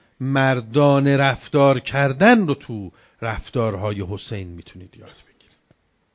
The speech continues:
شما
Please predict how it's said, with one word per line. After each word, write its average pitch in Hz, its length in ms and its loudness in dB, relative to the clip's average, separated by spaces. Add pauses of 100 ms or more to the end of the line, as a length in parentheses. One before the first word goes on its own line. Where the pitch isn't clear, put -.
(2250)
شما 185 480 0